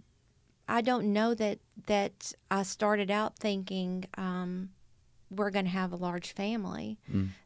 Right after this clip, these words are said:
Speaker 1: That was not our, our intention at the beginning.
Speaker 2: Hmm.
Speaker 1: Um, you know, we did wait for a while before we had our first baby.
Speaker 2: Mm-hmm.
Speaker 1: And, um, when we decided that, by the way, I wouldn't say that I, we had fertility issues like some do.
Speaker 2: Sure.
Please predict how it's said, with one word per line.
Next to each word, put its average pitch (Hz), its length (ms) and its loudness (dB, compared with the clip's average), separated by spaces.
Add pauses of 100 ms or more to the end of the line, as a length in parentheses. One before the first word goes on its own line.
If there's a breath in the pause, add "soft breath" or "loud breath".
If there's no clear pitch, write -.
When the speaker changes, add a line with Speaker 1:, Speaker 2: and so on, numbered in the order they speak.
Speaker 1:
That 202 180 0
was 196 180 -4
not 190 220 2
our, 180 180 -2 (160)
our 185 180 0
intention 185 560 -2
at 175 180 0
the 180 80 -4
beginning. 180 720 -2
Speaker 2:
Hmm. 135 80 2 (340 loud breath)
Speaker 1:
Um, 190 360 0 (200)
you 233 140 2
know, 226 80 4
we 226 120 4
did 226 200 4
wait 214 280 2
for 208 160 -2
a 196 60 2
while 190 220 0
before 196 300 -4
we 190 120 0
had 202 340 0 (220)
our 180 100 -2
first - 360 -8
baby. 165 480 -6
Speaker 2:
Mm-hmm. 175 180 2
Speaker 1:
And, 180 180 -6 (720 soft breath)
um, 185 260 -2
when 185 160 2
we 185 100 2
decided 196 600 0
that, 175 280 -2 (520)
by 196 180 0
the 185 80 0
way, 180 120 0
I 208 60 2
wouldn't 220 300 2
say 190 240 0
that 185 180 0
I, 185 200 -2 (120)
we 190 180 0
had 185 260 -2
fertility 180 680 -2
issues 165 400 -4
like - 220 -6
some 170 400 0
do. 160 140 -2
Speaker 2:
Sure. - 320 0